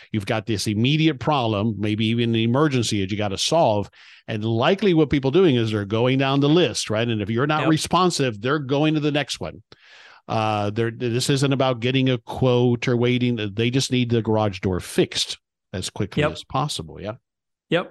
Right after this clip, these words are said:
Speaker 2: Yep. And when they know, like, "All right, it's confirmed, they're on this and they're gonna start texting me at eight A M tomorrow," like, I'm, I'm good. I'm good to go. I
Speaker 1: I,
Speaker 2: don't
Speaker 1: I
Speaker 2: need
Speaker 1: rest. I, I'm at peace
Speaker 2: Yes.
Speaker 1: now. I solved it, you know?
Speaker 2: Yep.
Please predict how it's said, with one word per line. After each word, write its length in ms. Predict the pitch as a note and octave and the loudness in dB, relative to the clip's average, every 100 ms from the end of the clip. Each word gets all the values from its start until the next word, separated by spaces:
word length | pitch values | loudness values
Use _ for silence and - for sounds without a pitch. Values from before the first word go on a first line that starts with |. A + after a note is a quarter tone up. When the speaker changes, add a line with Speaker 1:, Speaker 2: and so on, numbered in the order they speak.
| - - | -12 -6
Speaker 2:
Yep. 260 | C#3 C#3 - | -6 -6 -4
And 120 | E3 | 0
when 140 | D#3+ | 0
they 100 | E3 | 0
know, 540 | D#3+ F#3+ F#3+ F3+ F3 D#3 | 0 2 4 4 2 -2
like, 320 | D3 C#3+ C#3 - | -4 -4 -6 -6
"All 100 | D#3 | -2
right, 160 | G3+ D3+ | -2 -4
it's 140 | C#3+ | -8
confirmed, 560 | - C#3+ - F#3+ D#3 C#3+ | -10 -8 -4 -4 -4 -6
they're 180 | C#3 | -6
on 220 | C#3 C#3+ D#3 | -4 -6 -6
this 400 | E3+ E3+ - - | -8 -10 -16 -10
and 260 | C#3+ C#3 | -6 -4
they're 100 | C3+ | -4
gonna 140 | C3+ C#3 | -4 -4
start 240 | - D3 | -4 -4
texting 280 | D3+ D#3 - | -4 -6 -6
me 100 | D3+ | -6
at 80 | C#3 | -6
eight 160 | C#3+ | -4
A 140 | C#3+ C3+ | -4 -6
M 180 | C3+ C#3+ | -8 -12
tomorrow," 400 | E3+ F#3 A#3+ B3 | -12 -8 -6 -6
like, 300 | D3 B2+ - | -6 -8 -8
I'm, 340 | C3 C3+ C3+ C3 - | -6 -6 -8 -12 -10
I'm 200 | C#3 C3 | -8 -2
good. 320 | D3+ C#3 - | -2 -2 -8
I'm 140 | C3+ C#3+ | -6 -4
good 140 | D3+ | -2
to 40 | |
go. 80 | C#3 | 0
I 120 | C#3+ | 0
Speaker 1:
I, 20 | D3+ | 0
Speaker 2:
don't 160 | D#3 | 0
Speaker 1:
I 80 | B2+ | 0
Speaker 2:
need 120 | B2+ | 2
Speaker 1:
rest. 300 | C#3+ B2+ - | 2 2 -2
I, 180 | C#3 C3+ | -2 -2
I'm 160 | B2+ C#3+ | -2 0
at 180 | B2+ | -2
peace 240 | - F3+ E3 | 0 0 0
Speaker 2:
Yes. 80 | D3 | -2
Speaker 1:
now. 160 | A#2+ | -2
I 100 | A2 | -2
solved 480 | B2 - E3 C#3+ A2+ | -2 0 2 2 0
it, 160 | G2+ G2+ | -6 -8
you 160 | B2 A#2 | -6 -4
know? 180 | A2 B2 | -4 -4
Speaker 2:
Yep. 240 | C3+ D3 | -6 -8